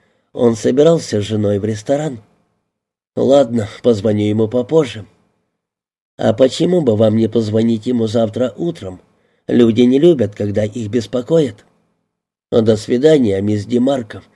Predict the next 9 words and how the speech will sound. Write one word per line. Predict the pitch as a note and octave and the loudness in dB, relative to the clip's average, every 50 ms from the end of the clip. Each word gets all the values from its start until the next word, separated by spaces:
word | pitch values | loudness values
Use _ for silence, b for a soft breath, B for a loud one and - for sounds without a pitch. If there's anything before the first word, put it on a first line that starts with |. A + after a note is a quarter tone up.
| b b b b b | b b b b b
сказал | - - - A2 F#2+ G#2 G#2 G#2 G#2 | -12 -8 -6 -4 -2 -2 -2 -4 -2
Карелла | - C3+ C#3 D#3 E3 D3+ B2+ G#2+ | 0 0 2 4 4 4 2 0
и | G#2 G#2 - - | -4 -4 -8 -10
повесил | G#2 G#2+ G2+ G2 G#2 G#2 G2+ - B2 B2 | -8 -6 -6 -4 -6 -6 -8 -8 -10 -12
трубку. | A#2+ - D3 E3 D3 - - - G2 G#2 _ _ _ _ _ _ _ _ _ _ _ _ _ _ _ _ - | -10 -6 -6 -6 -6 -8 -10 -20 -20 -20 _ _ _ _ _ _ _ _ _ _ _ _ _ _ _ _ -4
«Ну | - A#2 A#2 A2+ A2 | -2 0 2 2 2
ладно, | G#2+ B2+ C#3+ D3 B2 A#2 A2 G#2+ G2+ B B B B _ | 2 2 2 0 0 -2 -6 -10 -10 B B B B _
придётся | - C3 B2 A2+ G2+ G2+ F#2+ F#2 - - G#2+ | -4 -2 0 0 0 -2 -6 -8 -8 -10 -8
подождать». | G#2 G#2+ G#2+ G#2 A#2 A#2 G#2+ G#2 D3 C#3 A2 - - | -8 -6 -6 -4 -4 -6 -6 -6 -8 -8 -8 -10 -18